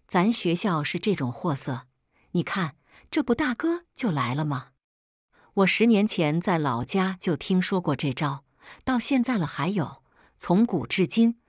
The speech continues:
从南到北，他们都烂透了。想到我追的女孩，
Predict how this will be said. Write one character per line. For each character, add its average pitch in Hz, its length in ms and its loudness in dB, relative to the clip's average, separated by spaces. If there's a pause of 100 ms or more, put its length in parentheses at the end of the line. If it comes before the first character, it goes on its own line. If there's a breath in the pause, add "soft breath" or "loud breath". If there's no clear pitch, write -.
(220 soft breath)
从 180 240 2
南 170 220 2
到 208 160 0
北， 131 340 -6 (360)
他 175 120 0
们 151 100 2
都 160 160 0
烂 160 240 0
透 131 280 -6
了。 - 220 -12 (680)
想 175 280 0
到 185 160 2
我 147 160 0
追 202 180 2
的 208 100 2
女 143 140 2
孩， 120 440 -6